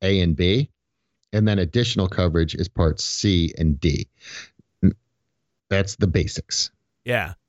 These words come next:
Speaker 2: So, uh, I, now let's, uh, let's look at those. Uh, maybe you could expand on what each of those, uh, parts, uh, provides.
Speaker 1: Thank you. I, I planned on it, and you really kicked the,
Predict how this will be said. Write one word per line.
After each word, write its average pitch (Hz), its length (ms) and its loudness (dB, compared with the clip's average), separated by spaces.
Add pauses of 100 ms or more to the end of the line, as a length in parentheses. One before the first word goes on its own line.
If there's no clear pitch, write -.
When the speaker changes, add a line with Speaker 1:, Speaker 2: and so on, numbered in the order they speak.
(140)
Speaker 2:
So, 175 420 4
uh, 165 220 -8
I, 180 280 -6
now 170 340 0
let's, 180 400 -2
uh, 143 340 0
let's 190 360 -4
look 180 240 -4
at - 160 -6
those. 92 320 -8
Uh, 131 200 -4
maybe 175 280 -2
you 156 100 -6
could 156 140 -8
expand 135 560 -4
on 107 140 -2
what 117 220 -4
each 143 300 -8
of 107 180 -4
those, 101 400 -6
uh, 92 280 -12
parts, 101 440 -6
uh, 107 220 -16
provides. 92 680 -14 (320)
Speaker 1:
Thank 107 240 2
you. 87 200 2
I, 87 360 2
I 95 40 4
planned 131 460 -2
on 135 160 0
it, 120 120 0
and 92 180 2
you 101 120 2
really 117 300 2
kicked - 300 -4
the, 90 120 0